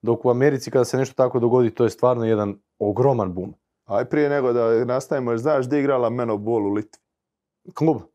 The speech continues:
Speaker 2: E.
Speaker 1: Ne.
Speaker 2: E, jebi
Speaker 1: Znam
Speaker 2: ga,
Speaker 1: državu.
Speaker 2: to ti je minus. Pije-, ja ga ne znam izgovorit, znam. Pijeno,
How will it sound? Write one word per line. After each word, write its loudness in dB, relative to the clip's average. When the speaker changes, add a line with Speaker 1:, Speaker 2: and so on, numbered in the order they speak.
Speaker 2:
E. -4
Speaker 1:
Ne. -20
Speaker 2:
E, -6
jebi -4
Speaker 1:
Znam 2
Speaker 2:
ga, 2
Speaker 1:
državu. 2
Speaker 2:
to -4
ti -4
je -2
minus. -10
Pije-, -4
ja 2
ga 0
ne 2
znam 0
izgovorit, 0
znam. -6
Pijeno, 0